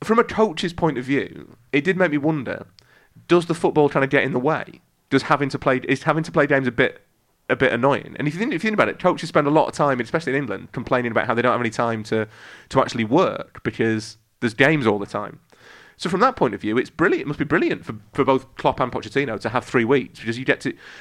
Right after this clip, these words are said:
they will get to do whatever they,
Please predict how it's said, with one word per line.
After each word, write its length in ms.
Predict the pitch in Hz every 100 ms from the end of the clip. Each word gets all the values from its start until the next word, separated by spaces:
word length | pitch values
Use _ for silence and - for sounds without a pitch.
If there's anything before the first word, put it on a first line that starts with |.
| - -
they 120 | 190
will 140 | 202
get 180 | 170 151
to 80 | 147
do 380 | 151 135 104 - _ _
whatever 580 | - 120 135 - 156 147
they, 340 | 131 127 117